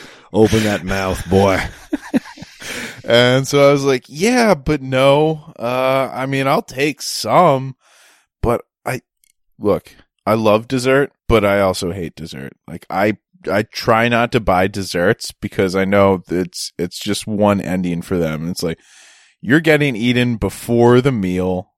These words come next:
Speaker 2: like, <laughs> when we get home. So I just try not to, to buy and have desserts around.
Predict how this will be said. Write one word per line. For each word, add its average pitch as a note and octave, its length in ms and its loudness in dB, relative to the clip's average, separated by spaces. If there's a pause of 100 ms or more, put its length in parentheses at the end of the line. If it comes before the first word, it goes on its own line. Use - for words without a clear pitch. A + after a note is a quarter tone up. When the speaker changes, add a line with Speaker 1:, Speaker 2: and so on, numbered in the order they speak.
(120)
Speaker 2:
like, D#2+ 180 -6 (220)
<laughs> - 220 -6
when G#2 260 -2
we G#2 100 -2
get F#2+ 220 -2
home. G#2+ 340 -2
So G#2 180 -2
I G#2+ 120 2
just A#2+ 260 -8
try A#2 220 2
not G#2+ 200 0
to, G#2+ 460 4
to G#2 160 0
buy G2 460 4
and F#2+ 260 0
have G2+ 240 0
desserts G2 460 -2
around. E2+ 400 -6